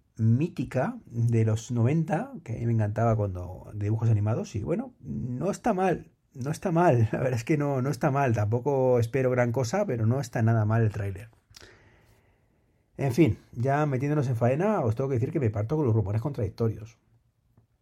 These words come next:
Un día dicen que, eh, i-, I O S diecisiete no será compatible con los iPhone ocho ni los iPhone diez y demás, y luego al día siguiente dicen que no, que se han equivocado y que puede que sí. O sea, esto es de coña ya, ¿no? Eso es lo rum-, bueno, lo de siempre.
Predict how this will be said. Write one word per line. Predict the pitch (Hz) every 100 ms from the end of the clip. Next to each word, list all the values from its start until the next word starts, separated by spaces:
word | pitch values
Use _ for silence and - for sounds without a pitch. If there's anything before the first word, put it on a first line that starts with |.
| - _ -
Un | 170 170
día | 180 180 170
dicen | 147 120 147 143
que, | 113 113 135 143 _ - _ _ _ _ _ _ _
eh, | - 120 117 113 113 120 127 -
i-, | 135
I |
O | 135
S | 120
diecisiete | 113 110 156 165 190
no | 123
será | 113 110
compatible | 113 107 101 123 139 127
con | 104
los | 104
iPhone | 110 104 110
ocho | 202 196 160
ni | 135
los | 107
iPhone | 113 110 101
diez | 110 113
y | 139
demás, | 185 240 247 -
y |
luego | 120 123
al | 123
día |
siguiente | 113 131 147
dicen | 156 123
que | 104
no, | 107 101
que |
se | 107
han | 127
equivocado | 120 117 107 147
y | 156
que | -
puede | 104 139 131
que | 107
sí. | - 110 -
O |
sea, | - 107
esto | - 131
es |
de | 104
coña | 95 98 85
ya, | 90 101 110
¿no? | 117
Eso | 117 107
es |
lo | 110
rum-, | 107 107 110
bueno, | 113 92
lo | 98
de |
siempre. | 92 113 113 -